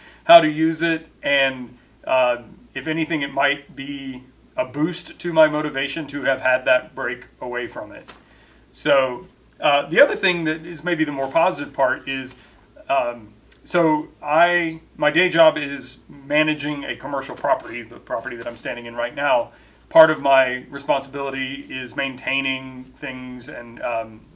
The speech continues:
seeing to the public restrooms here, uh, keeping them clean and stuff. And, um, this summer I had a project to, uh, do, uh,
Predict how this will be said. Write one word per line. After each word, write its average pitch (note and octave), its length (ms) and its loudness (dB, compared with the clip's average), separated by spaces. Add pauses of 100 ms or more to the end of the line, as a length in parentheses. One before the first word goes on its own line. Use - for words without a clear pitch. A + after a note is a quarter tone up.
(140)
seeing C3 320 -6
to C3+ 140 -10
the B2 220 -10
public B2+ 260 -6
restrooms B2+ 560 -10
here, B2 400 -6 (520)
uh, A#2 360 -6
keeping C3 260 -14
them A#2+ 100 -12
clean B2 220 -10
and B2 100 -10
stuff. A#2+ 280 -2 (260)
And, C#3+ 580 2
um, B2+ 480 0 (300)
this D3 240 -4
summer D3+ 320 2
I C3 200 4 (100)
had C3+ 160 0
a - 20 -12
project B2+ 680 -4
to, A#2+ 340 -8 (320)
uh, A#2 220 -6
do, B2 400 -12 (200)
uh, A2+ 220 -6